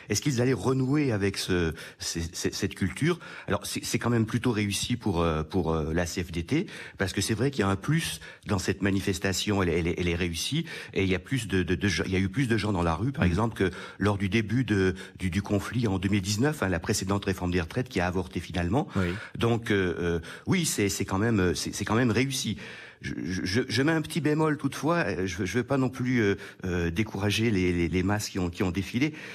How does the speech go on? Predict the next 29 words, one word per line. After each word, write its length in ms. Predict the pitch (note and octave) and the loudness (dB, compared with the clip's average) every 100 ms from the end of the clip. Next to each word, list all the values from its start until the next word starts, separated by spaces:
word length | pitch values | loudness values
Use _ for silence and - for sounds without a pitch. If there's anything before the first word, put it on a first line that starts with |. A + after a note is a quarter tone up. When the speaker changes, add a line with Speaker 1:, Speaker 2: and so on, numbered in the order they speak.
| - - | -12 0
Speaker 1:
mais 320 | A2+ B2 F2+ | 2 2 2
c'est, 160 | - - | -2 2
on 80 | C3+ | 2
n'est 80 | C3+ | 4
pas 160 | F3 | 2
non 160 | E3+ C#3 | 2 2
plus 180 | D3+ D#3 | 0 2
au 100 | B2 | 4
niveau 320 | A#2+ C3 C#3 | 2 2 2
de, 220 | G#2 G2 - - | 2 2 -4 -4
d'un 160 | G2+ G#2 | 0 2
événement, 560 | G#2 G#2 G#2 B2+ A2+ | 2 2 2 2 2
euh, 100 | F2 | 2
historique. 640 | F2 A#2 - D3 D#3+ - - - - | 0 -2 0 0 0 -6 -16 -18 -12
C'est 160 | - F2+ | -4 -2
pas 220 | A2+ A2+ | 0 0
une 160 | G2+ F2+ | 0 0
déferlante 580 | A2+ A#2+ G2 G#2 G2+ | 0 0 2 0 2
non 100 | G#2 - | 0 0
plus, 260 | B2+ F3 | 0 0
c'est, 180 | - F#2 | 0 -2
c'est, 160 | - D#2+ | -2 -2
c'est 160 | G#2 | -2
bien, 280 | E2+ A2+ F#3 | 0 0 2
c'est 120 | - | 0
plus 160 | - G#2+ | -2 0
de 140 | G2+ | 2
un 140 | G#2+ G2+ | 2 2
million. 320 | G2 A2 | 4 2